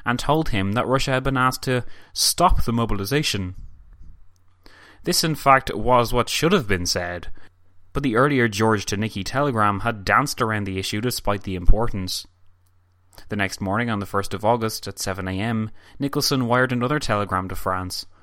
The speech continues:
also signed by the king, this with the additional vague assurance to Paris that,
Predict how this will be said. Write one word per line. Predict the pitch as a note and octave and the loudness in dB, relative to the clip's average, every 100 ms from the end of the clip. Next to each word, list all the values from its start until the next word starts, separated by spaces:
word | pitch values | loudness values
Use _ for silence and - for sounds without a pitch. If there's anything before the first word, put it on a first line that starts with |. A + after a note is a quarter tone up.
| - | -8
also | G2+ C3 - C#3+ | -2 -2 -2 -2
signed | - F#2+ F2+ | -2 -2 -2
by | F2+ F2+ | 0 0
the | F#2 | -2
king, | - F#2 F2+ F2+ - - - - | -8 -8 -8 -10 -16 -20 -20 -4
this | C3+ - | -2 0
with | C3 | -2
the | B2+ | -2
additional | A#2+ B2 - C3+ A#2 | -2 -2 -2 -2 -2
vague | G2 A2 A2 | 0 -2 0
assurance | G2 A2 A2 G#2 | -2 2 2 2
to | - | -2
Paris | G2+ A2+ A#2+ G#2+ - | 4 6 6 2 2
that, | G#2 G#2 - | 2 2 0